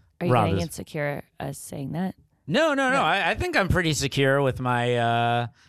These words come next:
Speaker 2: with my
Speaker 1: Ranking?
Speaker 2: attractiveness.
Speaker 1: Okay. Yeah.
Speaker 2: As of recently, as of recent years.
Speaker 1: Yeah. Like, Rob's like, I'd say you're like, "Yeah, okay." And then
Speaker 2: Look, people are,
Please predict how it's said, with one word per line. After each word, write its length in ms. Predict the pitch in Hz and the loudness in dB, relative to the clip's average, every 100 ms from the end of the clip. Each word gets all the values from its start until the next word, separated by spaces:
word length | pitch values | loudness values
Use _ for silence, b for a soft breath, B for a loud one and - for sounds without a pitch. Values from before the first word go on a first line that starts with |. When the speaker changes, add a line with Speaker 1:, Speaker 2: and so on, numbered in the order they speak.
| b | b
Speaker 2:
with 140 | - 135 | -8 0
my 120 | 135 | 2
Speaker 1:
Ranking? 460 | 123 - 127 120 - | 2 2 2 2 0
Speaker 2:
attractiveness. 480 | 123 139 143 - - | -2 0 -2 -2 -6
Speaker 1:
Okay. 280 | 220 196 - _ - | -4 -6 -10 _ -4
Yeah. 240 | 208 165 - | -4 -4 0
Speaker 2:
As 240 | 220 240 | 2 2
of 160 | 220 147 | 0 0
recently, 560 | 170 202 - 113 95 98 | 0 -2 -4 -6 -2 2
as 200 | 143 127 | 2 0
of 140 | 110 | -6
recent 400 | 117 117 - 104 104 | -6 -6 -6 -8 -6
years. 380 | 101 90 110 - | -6 -6 -8 -2
Speaker 1:
Yeah. 320 | 220 185 165 | 0 2 2
Like, 200 | 247 240 | 0 0
Rob's 320 | 240 247 233 | 0 0 -2
like, 240 | 247 240 - - | -4 -6 -8 -4
I'd 160 | 220 208 | -4 -4
say 240 | 208 202 | -2 -2
you're 160 | 214 196 | -2 -2
like, 200 | 185 - | -2 -2
"Yeah, 240 | 269 196 | 0 0
okay." 360 | 214 185 170 165 | -2 -4 -6 -4
And 120 | 170 | -4
then 380 | 175 170 160 - b b | -2 -2 -6 -10 b b
Speaker 2:
Look, 140 | 208 - | -4 -2
people 320 | 254 233 220 | -2 0 0
are, 180 | 175 | 0